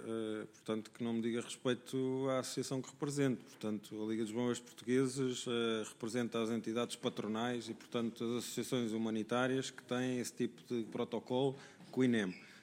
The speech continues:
Eh, obviamente que nos deixa preocupados que isso chegue a esse ponto, mas não, não tenho qualquer tipo de comentário a fazer sobre isso, porque, efetivamente, não é contas do nosso rosário, eh,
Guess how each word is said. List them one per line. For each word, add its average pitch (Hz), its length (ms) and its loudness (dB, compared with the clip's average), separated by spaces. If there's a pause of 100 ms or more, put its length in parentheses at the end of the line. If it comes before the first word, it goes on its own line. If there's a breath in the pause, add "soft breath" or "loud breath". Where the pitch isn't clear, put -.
(180)
Eh, 101 380 0 (300)
obviamente 117 600 0
que 135 180 0
nos 135 180 4
deixa 147 240 4
preocupados 151 720 2 (140)
que 156 80 -4
isso - 120 0
chegue 151 280 4
a - 20 6
esse 165 120 -2
ponto, 202 440 0
mas 104 240 -2
não, 110 440 0
não 117 180 0
tenho 117 480 2 (120)
qualquer 123 300 0
tipo - 220 -4
de - 60 -20
comentário 113 600 -2 (460 loud breath)
a 110 160 -4
fazer 120 280 -4
sobre 123 320 4
isso, 131 180 0
porque, 135 520 -2
efetivamente, 117 680 -2 (160)
não 123 500 2
é 123 260 2 (280 loud breath)
contas 127 440 2
do 120 160 0
nosso 123 380 0
rosário, 127 560 0 (380 loud breath)
eh, 120 240 0